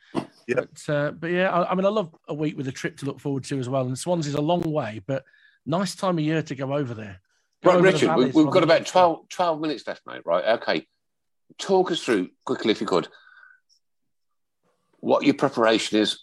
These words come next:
Speaker 3: for a, okay, let's go for an away game. What your preparation is for an away game so that you've got everything in front of you. 'Cause, like, I have tried to turn my T V off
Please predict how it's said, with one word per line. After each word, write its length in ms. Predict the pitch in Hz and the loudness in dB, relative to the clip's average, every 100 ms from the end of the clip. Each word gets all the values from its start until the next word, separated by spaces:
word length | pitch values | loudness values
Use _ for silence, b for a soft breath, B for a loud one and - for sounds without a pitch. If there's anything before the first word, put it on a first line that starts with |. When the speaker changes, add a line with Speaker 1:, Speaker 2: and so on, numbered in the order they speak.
| _ - | _ -2
Speaker 3:
for 120 | 101 | 2
a, 260 | 98 95 - - - - - - 123 - 104 - | 2 0 -2 -10 -8 -8 -6 -4 -4 -4 0 2
okay, 180 | 156 98 | 2 2
let's 140 | 110 - | 2 2
go 120 | 131 | 0
for 100 | 117 | 2
an 60 | 117 | 2
away 240 | 107 87 | 4 2
game. 320 | 67 64 73 | 0 -4 -4
What 80 | 87 | -6
your 80 | 196 | -2
preparation 460 | 147 135 131 - 123 | 0 2 0 0 -4
is 120 | 107 _ - | -6 _ -6
for 140 | 120 | -2
an 60 | 120 | 0
away 220 | 107 95 | 0 -2
game 240 | 80 82 - | -4 -6 -8
so 140 | 98 | -8
that 120 | 80 98 | -6 2
you've 200 | 101 80 | 2 4
got 180 | 101 - | 2 4
everything 380 | 120 101 98 113 | 0 0 -2 -2
in 80 | 90 | -2
front 180 | 90 82 | -6 -10
of 60 | |
you. 120 | 80 67 - | -6 -6 -6
'Cause, 180 | - | -6
like, 220 | 120 107 92 | 0 0 2
I 140 | 113 143 | 0 0
have 180 | 143 - | -2 -6
tried 360 | - 101 87 | -10 -8 -8
to 140 | - - | -10 -10
turn 220 | 101 98 | -4 -2
my 160 | 98 95 | -2 -2
T 220 | - 104 92 | -2 0 0
V 180 | 90 | 0
off 180 | - - | 0 -2